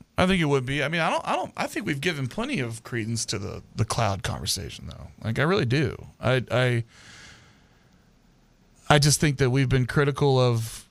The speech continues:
his ability to build the roster past those, you know, those, those swings and misses. You know, we didn't hear about those second and third level guys that he didn't get. Uh, I,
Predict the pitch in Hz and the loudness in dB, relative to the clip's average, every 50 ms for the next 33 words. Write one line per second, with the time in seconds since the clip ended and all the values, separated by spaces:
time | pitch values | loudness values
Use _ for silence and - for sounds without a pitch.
0 | _ _ _ _ _ _ _ _ _ _ _ - 131 143 131 135 127 135 135 135 | _ _ _ _ _ _ _ _ _ _ _ 6 6 8 8 6 6 6 4 4
1 | 135 135 131 127 120 135 131 135 135 135 131 131 135 147 143 - 156 135 - 139 | 4 4 2 4 4 4 4 4 4 4 4 4 4 2 2 0 -2 0 2 2
2 | 131 160 190 190 - - - - - - - - - _ _ - - 123 117 117 | 2 2 2 0 -2 -4 -4 -4 -4 -6 -8 -10 -12 _ _ 0 2 4 4 4
3 | 113 110 110 110 110 107 107 - - - 113 110 107 - - 131 127 123 113 107 | 4 4 2 2 2 2 0 -2 0 0 0 0 0 0 2 2 4 4 6 6
4 | 113 107 107 107 113 - - 76 - - - 120 123 123 123 131 143 143 135 135 | 6 4 4 2 0 -2 -4 -6 -6 -4 0 2 2 2 2 2 2 2 4 4
5 | 120 120 160 185 185 127 113 107 107 - 104 117 - - 117 107 - 107 110 110 | 4 4 4 4 2 2 0 0 0 0 -2 -2 0 0 -2 -2 -2 -2 -4 -4
6 | 107 - 113 113 110 107 107 113 110 101 87 82 104 117 113 113 113 110 107 107 | -2 -2 -2 -2 -2 -2 -4 -4 -4 -4 -4 -4 -4 -4 -4 -2 -2 -2 -2 -2
7 | 107 104 104 98 95 - - - - - - - - - - - - - - - | -2 -2 -2 -4 -4 -6 -10 -18 -20 -20 -20 -20 -20 -20 -20 -20 -20 -20 -20 -20
8 | - - - - 123 127 123 120 113 101 - - - 135 139 123 | -20 -14 -2 0 2 4 4 4 2 2 0 0 0 0 0 0